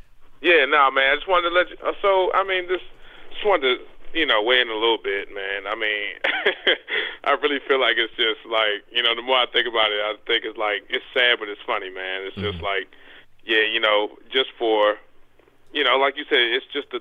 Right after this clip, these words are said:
Speaker 1: typical, uh, modern day Ahab and Jezebel, man. Like, I just feel like, you know, Jada just looked at him and just like, "Oh, you know, you gonna let him say that about, about me? You know, go ahead and get him." You know what I'm saying?
Speaker 2: Mm.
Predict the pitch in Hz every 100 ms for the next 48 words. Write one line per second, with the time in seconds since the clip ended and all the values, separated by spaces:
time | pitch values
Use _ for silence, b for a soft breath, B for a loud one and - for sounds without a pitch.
0 | - 139 123 - 123 113 117 - b b
1 | b b - 110 110 104 107 110 113 107
2 | 110 107 101 98 - - 120 117 120 107
3 | 101 98 110 98 98 101 101 104 101 101
4 | 101 101 107 - 107 - 101 98 98 -
5 | - - - - - 113 107 101 98 117
6 | 120 120 113 123 127 120 113 107 101 113
7 | 107 110 104 101 - 127 120 226 214 104
8 | 127 135 131 131 - 175 170 156 160 -
9 | - - 107 117 151 160 160 151 - 147
10 | 127 127 151 160 135 139 135 92 92 120
11 | 135 127 123 123 120 117 - b 110 90